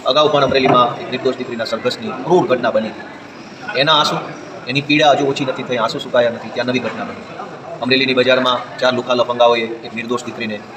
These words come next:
મારી નાખવા માટે થઈ અને છરા માર્યા, હાથમાં, પગમાં, ગળે અનેક જગ્યાએ છરા મારી, મારી નાખવાની કોશિશ કરી.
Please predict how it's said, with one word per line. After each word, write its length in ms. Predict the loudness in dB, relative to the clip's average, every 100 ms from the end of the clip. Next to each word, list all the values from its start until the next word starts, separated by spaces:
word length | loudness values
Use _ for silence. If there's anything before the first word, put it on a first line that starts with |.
| -14 -8 0
મારી 180 | 2 4
નાખવા 240 | 2 2
માટે 200 | 0 -2
થઈ 140 | -6
અને 320 | -6 -8 -10 -2
છરા 220 | 2 2
માર્યા, 200 | 2 -6 -10 -12 -12 -6 -2
હાથમાં, 440 | -2 0 -2 0
પગમાં, 500 | 0 0 -2 -2 2
ગળે 260 | 2 4 0 -6 -10 -2
અનેક 220 | 0 0
જગ્યાએ 300 | -2 -2 -2
છરા 220 | -2 0
મારી, 200 | 0 -2 -4 -4
મારી 140 | -2 -2
નાખવાની 300 | -2 -6 -10
કોશિશ 280 | -12 -12
કરી. 140 | -12